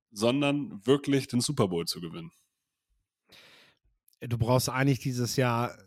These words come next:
Speaker 2: mal einen Star-Corner. Dafür muss aber auch das Geld da sein. Äh, die forty-niners draften da immer solide. Also sie finden über den Draft alle paar Jahre wieder ordentliche Starter, aber es ist halt kein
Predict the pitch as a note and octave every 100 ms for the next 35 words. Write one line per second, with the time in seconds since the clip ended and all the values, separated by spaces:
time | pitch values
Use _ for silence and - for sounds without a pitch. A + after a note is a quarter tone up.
0 | - B2+ A#2+ A2 A2 A2 A2 D#3 _ _
1 | _ _ C#3 B2 A#2+ - A#2+ B2+ C3+ -
2 | C3 C3 D3 F3+ - _ _ _ - A#2
3 | A#2 B2 B2+ C3+ B2 A#2+ A2+ B2+ C3+ C#3+
4 | C3+ C#3 D3 F3 G3 _ _ - A2+ A2+
5 | A2+ A2+ - _ - B2 G#2+ - B2+ A#2+
6 | B2 B2 B2+ - - - _ _ _ -
7 | _ - - - - _ - - B2+ E3
8 | - - D3 C#3+ C#3 D#3 D3 B2+ B2 C3
9 | D#3+ G#3+ A3+ C3 B2+ B2 B2+ - E3 F3
10 | E3 D3+ C#3 C#3 B2+ B2+ C#3 - B2+ C#3
11 | C3 C#3 B2+ C3 C3+ C3 B2+ C3 A#2+ B2+
12 | C3 B2 A#2+ - B2 C3+ C#3+ D3 - A#2+
13 | A#2+ A#2 B2 A2 C3 C3+ A#2 - C3 B2+
14 | B2+ B2 A#2+